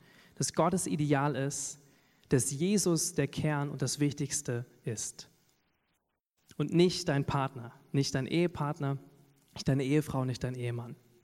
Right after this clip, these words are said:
Das heißt, Jesus ist der Kern in dieser Beziehung. Und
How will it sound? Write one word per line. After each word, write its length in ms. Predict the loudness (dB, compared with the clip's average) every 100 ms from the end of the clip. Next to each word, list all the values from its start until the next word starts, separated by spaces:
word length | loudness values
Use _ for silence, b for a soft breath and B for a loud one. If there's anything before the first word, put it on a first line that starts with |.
| _ _ _ _ _ _ _ _ _ _ _ _ _ _ B B
Das 160 | -2 0
heißt, 260 | 0 0 4
Jesus 380 | 4 6 2 0
ist 220 | -2 -2
der 80 | -2
Kern 300 | 0 0 -2
in 60 |
dieser 200 | -4 -6
Beziehung. 500 | -8 -8 -8 -10 -14 -18 _ _ _ _ _ _ _ _ _ _ _ _ _ _ _ _ _ _ _
Und 200 | 2 2